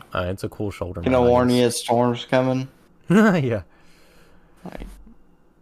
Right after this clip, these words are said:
Speaker 1: So we got the, the, uh, water bugs and the oil bugs
Speaker 2: oil
Speaker 1: and
Speaker 2: bug.
Speaker 1: so I, I'm gonna put in don't use 'cause I'm sure people have some crazy takes about it, but, uh, that's like a scorched earth, pretty, like, that's the only really place he's good 'cause he's also on,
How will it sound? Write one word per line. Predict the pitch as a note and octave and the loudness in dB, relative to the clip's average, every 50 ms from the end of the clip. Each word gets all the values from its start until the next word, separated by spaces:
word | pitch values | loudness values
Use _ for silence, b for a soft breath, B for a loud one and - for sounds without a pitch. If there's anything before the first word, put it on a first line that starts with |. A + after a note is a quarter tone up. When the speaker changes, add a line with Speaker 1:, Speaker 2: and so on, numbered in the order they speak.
| _ _ _ _ - | _ _ _ _ -4
Speaker 1:
So | - A#2+ A2 | 2 2 4
we | A2 A#2 | 4 6
got | A#2+ C#3 C3+ - | 4 4 2 4
the, | C#3 A#2+ G2+ - - | 2 0 -2 -2 -8
the, | - G2 G2+ G2 F#2 F2+ | -4 -2 0 2 2 2
uh, | - F#2+ G2 F#2+ F#2 - - | 2 0 0 0 0 -2 -4
water | A2+ G2+ F#2+ G2+ A#2 A#2 A#2 A2+ | -6 -2 2 2 2 4 2 -2
bugs | G2+ A2 G#2 G#2 G#2 G2+ G2 G2 - - - - | 0 2 2 4 2 2 0 -4 -8 -10 -12 -8
and | - G2 F#2+ F#2+ F#2 F2+ F2+ | -6 -4 -4 -4 -4 -6 -6
the | F2+ F2 F2 - | -6 -6 -6 -4
oil | - G2+ G#2+ G#2 | -2 0 0 0
bugs | F#2 G2+ G2 F#2+ F#2 F#2 F2+ F2 - - - | 0 2 2 2 2 2 0 -4 -8 -10 -10
Speaker 2:
oil | - F#2 F2+ - - | -8 -6 -6 -4 -4
Speaker 1:
and | F2 F2+ | -4 -4
Speaker 2:
bug. | A#2 A#2 A2 A2 A2+ A2+ A2+ B2 B2+ b b b b b b b _ _ | -2 -2 -2 -2 -6 -8 -10 -12 -14 b b b b b b b _ _
Speaker 1:
so | - - F#2+ F2+ F2+ F2+ F2+ - - _ - - | -6 -4 -2 0 0 -2 -4 -6 -10 _ -2 2
I, | G2+ G#2+ | 2 2
I'm | G#2+ - C#3+ F3+ | 2 2 2 0
gonna | F#3 C#3+ | 0 0
put | - C#3 A#2+ G#2 | 0 -2 -2 0
in | G2+ | 0
don't | G2 G2 F#2 E2+ | -2 -2 -2 -2
use | F#2 F#2+ F#2+ - - | -2 -4 -6 -6 -8
'cause | - - | -10 -8
I'm | G2 G2+ | -8 -8
sure | G2+ - G#2 F#2 | -8 -8 -10 -10
people | - F#2+ E2+ - - F2 | -8 -10 -10 -8 -6 -6
have | E2+ - | -8 -8
some | - G2+ | -12 -16
crazy | - - - F2 E2+ E2 - | -12 -10 -8 -8 -8 -8 -12
takes | - - - - - - - | -12 -10 -10 -10 -10 -12 -14
about | - F2 E2+ F2 | -10 -8 -8 -8
it, | F2 - | -8 -8
but, | - D#2 - - | -10 -10 -6 -4
uh, | F#2+ F#2 | -2 -2
that's | F#2+ G#2 G2+ - | 0 -2 0 2
like | C#3 B2 F#2 | 2 2 2
a | D#2+ | 0
scorched | - - - F#2 E2+ E2 - - - | -10 -10 -8 -8 -8 -8 -10 -6 -6
earth, | F2 E2+ E2 - - - - - _ - - | -4 -4 -6 -8 -12 -20 -20 -20 _ -18 -12
pretty, | - F#2 E2+ E2+ E2+ E2+ - - - B2 | -10 -10 -8 -8 -10 -10 -12 -16 -14 -12
like, | - - - - _ - | -10 -10 -10 -10 _ -6
that's | G2+ G2 - | -6 -2 0
the | A#2+ | 0
only | A2 G#2 G2 F2+ | 2 2 2 0
really | E2+ F#2 F2+ F2+ | 0 0 0 0
place | E2 - F#2+ F2 D#2+ - | 0 -2 -2 -4 -4 -4
he's | - F2+ E2+ - | -8 -10 -10 -6
good | - F2+ F2 D#2+ - | -6 -6 -6 -6 -10
'cause | - F2 - | -14 -12 -10
he's | - G2 G2+ | -8 -2 0
also | A2 A2+ A2 - - F#2+ F2 | 0 0 0 -2 -6 -8 -6
on, | F2 F2 E2+ E2+ | -6 -6 -8 -10